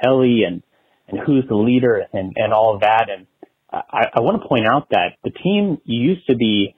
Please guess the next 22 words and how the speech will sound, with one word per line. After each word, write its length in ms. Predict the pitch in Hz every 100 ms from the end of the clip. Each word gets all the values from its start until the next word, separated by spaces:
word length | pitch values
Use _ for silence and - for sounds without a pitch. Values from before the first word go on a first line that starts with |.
| - 123
Sunweb 640 | 123 123 120 110 107 107
Napoleon 720 | 104 - 117 120 117 107 98
Games. 480 | 98 104 90 - -
And 160 | 101 98 -
so 340 | 101 95 95 _ _ - _ _ _ _
it 80 | 120
would 160 | 123 127
only 220 | 175 143
be 180 | 113 98
fitting 340 | 127 120 107 98
that 240 | 101 98 - _ _ _ _
Napo 600 | - 110 113 - 104 101 - _ -
Ellie 580 | 120 131 98 95 - _ _ _ _ -
and 340 | 101 101 107 - _ _ _ _
is 200 | 127 123
the 80 | 117
leader 300 | 117 127 113
of 100 | 101
that 180 | 101 90 -
team. 260 | 123 101
And, 140 | 92 95
and 180 | 117 113